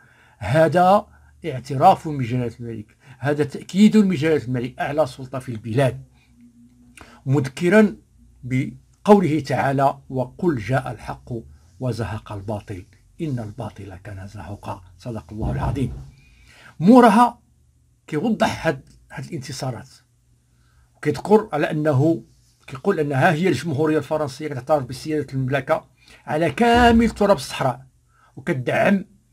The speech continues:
مبادرة الحكم الذاتي في إطار الوحدة الترابية المغربية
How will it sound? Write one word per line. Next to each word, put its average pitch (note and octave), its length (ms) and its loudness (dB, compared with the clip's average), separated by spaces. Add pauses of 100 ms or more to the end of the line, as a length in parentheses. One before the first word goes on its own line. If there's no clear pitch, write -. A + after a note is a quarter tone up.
(680)
مبادرة C#3 480 6
الحكم C3+ 340 -6
الذاتي C3 360 -4
في - 200 -12
إطار C#3 220 -6
الوحدة C#3+ 300 -6
الترابية A3 680 4
المغربية C3 580 -2